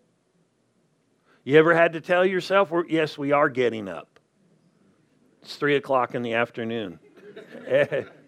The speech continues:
It's about time." Right? Up we go.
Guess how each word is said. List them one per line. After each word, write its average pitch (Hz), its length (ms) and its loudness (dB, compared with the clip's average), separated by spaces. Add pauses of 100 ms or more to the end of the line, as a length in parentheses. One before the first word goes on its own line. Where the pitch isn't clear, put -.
(560)
It's 123 240 -4
about 131 440 -4
time." 110 580 -4 (800)
Right? 151 500 4 (1040)
Up 156 220 6
we 170 220 4
go. 180 600 6